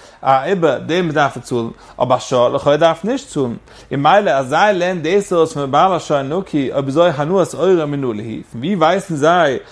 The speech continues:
als man tun nicht schon mal nur von der Ohr, von der Beheime? So, Gemurah nafkelihim es besuroi. Es hat Tuffel le besuroi. Also, er lernt das Wort es besuroi.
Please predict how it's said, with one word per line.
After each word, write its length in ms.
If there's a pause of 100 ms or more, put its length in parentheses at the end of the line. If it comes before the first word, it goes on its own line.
(180)
als 140
man 140
tun 180
nicht 140
schon 160
mal 120
nur 280
von 160
der 80
Ohr, 200
von 140
der 60
Beheime? 560 (1160)
So, 140
Gemurah 360
nafkelihim 680
es 320
besuroi. 720 (380)
Es 420
hat 180
Tuffel 460
le 80
besuroi. 680 (280)
Also, 200
er 40
lernt 300
das 260
Wort 420
es 240
besuroi. 540